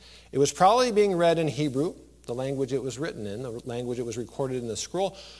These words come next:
Most of the people in the crowd probably spoke Aramaic. So they were relying on a few of the Levites and people who knew this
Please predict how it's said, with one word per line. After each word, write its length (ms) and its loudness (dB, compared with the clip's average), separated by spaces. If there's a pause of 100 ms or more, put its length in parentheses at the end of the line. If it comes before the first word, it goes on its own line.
(160)
Most 360 4
of 40 -2
the 80 6
people 300 0
in 60 2
the 80 2
crowd 360 4
probably 460 2
spoke 380 0
Aramaic. 720 0 (560)
So 180 2
they 160 8
were 160 6
relying 640 4
on 160 2
a 60 0
few 260 0
of 100 4
the 100 2
Levites 680 2
and 100 -12
people 240 -4
who 160 -6
knew 220 -4
this 340 -6